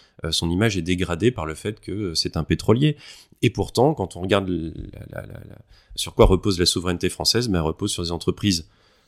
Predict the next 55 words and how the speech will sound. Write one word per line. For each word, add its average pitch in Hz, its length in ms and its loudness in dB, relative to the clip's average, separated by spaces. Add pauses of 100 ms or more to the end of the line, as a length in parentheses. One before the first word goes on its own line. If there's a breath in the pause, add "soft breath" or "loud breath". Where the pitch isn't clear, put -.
(100)
euh, 78 220 -8
notamment, 104 600 8
hein, 131 120 4
de 90 140 2
défense, 85 500 2
de 87 80 -2
télécom, 87 920 2
de 82 120 -4
banques. 98 500 6
On 90 80 -4
dit 85 140 -4
souvent 95 240 -4
du 90 100 -6
mal 87 200 -4
des 90 100 0
banques, 90 280 -4
mais 80 100 -4
elles 80 40 -4
sont 80 260 -6
extrêmement 92 360 0
utiles 95 180 -2
et 87 60 -2
c'est - 140 -2
précieux - 400 -2
pour 82 200 -8
un 82 80 -4
État 90 240 -6
comme 82 220 -8
la 87 80 -8
France 98 300 -8
de 80 40 -14
disposer 92 400 -6
de 87 60 -10
banques 87 200 -2
aussi 82 200 -2
solides. 139 440 -2 (540 loud breath)
Euh, 80 340 0
il 87 80 0
y 82 60 4
a 85 40 4
le 98 100 8
luxe 156 240 4
aussi 98 200 -2
qui 92 140 -6
véhicule 85 280 -6
une 76 140 -10 (160)
très - 220 -8
belle 87 240 0
image 87 220 -2
de 85 60 0
la 80 40 0
France - 240 -4
internationale, 117 640 0 (300 soft breath)
l'industrie 92 400 -2
pharmaceutique. - 600 -2